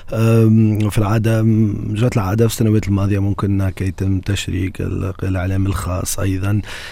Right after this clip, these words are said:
آه، في الحوارات هذه. واللوتر بارتيكولاريتي، آه، حوار مباشر، آه، سو كي غار في السنوات الماضية. أظن، آه، موسى مرزوقي، آه، مرة مع سمينة اليسار بيعمل حوار في المباشر، مي اون جينيرال مسجلين،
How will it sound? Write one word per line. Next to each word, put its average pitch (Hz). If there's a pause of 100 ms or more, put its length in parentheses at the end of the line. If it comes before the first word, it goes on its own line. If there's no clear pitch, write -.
(200)
آه، 95
في 90
الحوارات 95
هذه. 151
واللوتر 180
بارتيكولاريتي، 117
آه، 123
حوار 110
مباشر، 117 (160)
آه، -
سو -
كي 107
غار 104
في -
السنوات 101
الماضية. 110
أظن، 101
آه، 92
موسى 98
مرزوقي، 113
آه، 95
مرة 110
مع 95
سمينة 95
اليسار 92
بيعمل 104
حوار 90
في -
المباشر، 95
مي 98 (460)
اون 117
جينيرال 107
مسجلين، 98